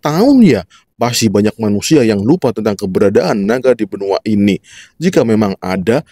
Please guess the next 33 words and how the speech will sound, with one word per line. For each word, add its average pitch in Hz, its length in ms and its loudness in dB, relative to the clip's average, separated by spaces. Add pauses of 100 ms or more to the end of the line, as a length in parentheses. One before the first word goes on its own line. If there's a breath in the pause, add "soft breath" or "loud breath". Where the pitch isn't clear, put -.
(100)
itu 139 320 0
layaknya 107 360 0
sebuah 104 440 0
legenda 101 480 0 (160)
hidup. 123 400 2 (360)
Wah, 175 200 0 (160)
bener 165 480 2
legenda 160 320 2
hidup. 170 400 -2 (400 soft breath)
Woi 190 240 2
Fabro, 170 560 0 (160)
apa 156 240 -2
kau 160 160 0
tahu 175 320 2
legenda 147 480 2
atau 147 240 0
cerita 147 320 0
rakyat 147 320 -2
mengenai 131 400 -2
naga 147 240 0
di 113 160 0
benua 110 400 0
ini? 110 400 -2 (480)
Oh, 170 400 4
kalau 117 320 -2
itu 120 280 0
lebih 120 280 0
baik 123 320 -2
kita - 80 -14
tanya 151 240 0
warga 151 400 0
sekitar, 175 480 -2
Master. 175 480 0